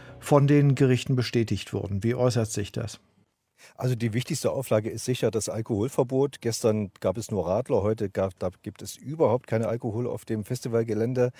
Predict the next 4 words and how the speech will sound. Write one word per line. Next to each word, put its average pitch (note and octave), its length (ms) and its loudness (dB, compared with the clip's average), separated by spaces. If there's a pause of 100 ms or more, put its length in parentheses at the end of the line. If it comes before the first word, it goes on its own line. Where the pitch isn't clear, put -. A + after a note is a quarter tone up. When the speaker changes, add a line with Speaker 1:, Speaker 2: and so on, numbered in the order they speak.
(400)
Speaker 2:
Die A#2+ 100 2
Anreisewege C3+ 840 2
sind A#2 280 -4 (100)
unbequem. C3+ 840 0